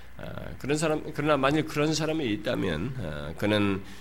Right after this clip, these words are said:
자신이 알고 있는 지식이 자신을 죽이는 줄 알아야 됩니다. 결코 그렇지 않습니다. 아, 우리가 지금 여러분들이 교리적으로 알고 있게 된 조금 지-, 제시된 몇 가지의 그런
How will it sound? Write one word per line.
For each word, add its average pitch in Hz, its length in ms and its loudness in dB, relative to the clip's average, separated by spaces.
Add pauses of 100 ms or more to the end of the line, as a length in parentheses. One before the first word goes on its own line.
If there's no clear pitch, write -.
(160)
자신이 123 480 8
알고 110 320 8
있는 117 220 8
지식이 110 440 4
자신을 98 400 0
죽이는 90 420 -2
줄 87 120 -4
알아야 67 220 -6
됩니다. 65 400 -10 (240)
결코 113 340 -2
그렇지 117 360 0
않습니다. 101 680 -2 (480)
아, 71 320 -8
우리가 117 380 4
지금 117 280 2
여러분들이 117 380 4
교리적으로 117 460 4
알고 107 260 4
있게 110 200 0
된 107 320 4
조금 107 340 0
지-, - 380 -8
제시된 104 640 2
몇 104 180 0
가지의 131 320 2
그런 127 320 2